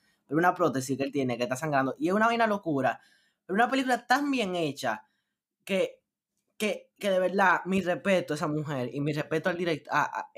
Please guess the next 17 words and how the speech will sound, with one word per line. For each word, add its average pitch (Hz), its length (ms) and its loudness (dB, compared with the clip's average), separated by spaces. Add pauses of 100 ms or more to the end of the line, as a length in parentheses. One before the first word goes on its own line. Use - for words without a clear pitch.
(140)
a 147 120 0
todo 175 280 4
el 139 40 -4
que 143 100 -6
hizo 151 200 -4
este - 160 -10
trabajo 135 220 -2
en 143 60 -4
esa 143 140 -6
película. 120 440 -6 (320)
Jurado, 170 260 4
señor, 160 220 -2
esa 175 180 -2
película 180 320 0
es 175 100 0
rarísima, 160 560 0
pero 135 360 0